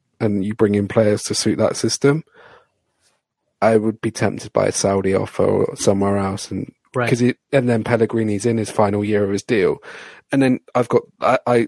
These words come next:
Speaker 1: uh, Baldanzi would be perfect for that position, or Thiago Almada, who plays in, in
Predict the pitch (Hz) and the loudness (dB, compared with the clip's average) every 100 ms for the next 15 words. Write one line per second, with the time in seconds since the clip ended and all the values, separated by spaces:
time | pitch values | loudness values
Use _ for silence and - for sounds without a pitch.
0 | - 123 117 120 117 117 117 110 101 104 | -2 -4 0 0 4 2 2 -2 -4 -4
1 | - 104 95 - - - - 101 107 - | 0 0 0 -4 -2 -4 -4 -4 -4 -2
2 | 107 - 117 110 127 123 127 131 131 143 | -2 0 0 2 2 2 4 2 2 2
3 | 160 156 104 - - 107 107 107 107 107 | 2 2 0 -2 -6 -4 -2 0 0 -2
4 | 101 - - _ 110 107 | -2 -4 -10 _ 2 2